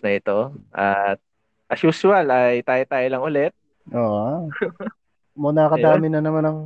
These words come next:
Speaker 2: Shanghai si ano.
Speaker 1: Si San.
Speaker 2: Oo.
Speaker 1: Siguro, ito na talaga ang tamang panahon para tawagin natin ang papalit kay San. <laughs> Ang kanyang support-, <laughs> ang kanyang supporter.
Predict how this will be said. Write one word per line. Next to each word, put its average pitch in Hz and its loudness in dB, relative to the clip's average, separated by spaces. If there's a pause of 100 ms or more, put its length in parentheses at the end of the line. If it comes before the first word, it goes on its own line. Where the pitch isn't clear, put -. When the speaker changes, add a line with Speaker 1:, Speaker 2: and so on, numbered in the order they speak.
(120)
Speaker 2:
Shanghai 151 -2
si 143 -2
ano. 170 -4 (720)
Speaker 1:
Si 135 -12
San. 151 -4 (480)
Speaker 2:
Oo. 113 -8 (960)
Speaker 1:
Siguro, 151 0
ito 139 -4
na 143 -4
talaga 135 -2
ang 135 -10
tamang 123 -6
panahon 120 -8
para 107 -2 (960)
tawagin 110 0
natin 101 -2
ang 90 -6 (880)
papalit 117 -2
kay 151 2
San. - -4
<laughs> - -12
Ang 156 0
kanyang 165 2
support-, - -4 (320)
<laughs> - -12
ang 160 -4
kanyang 160 0
supporter. 151 2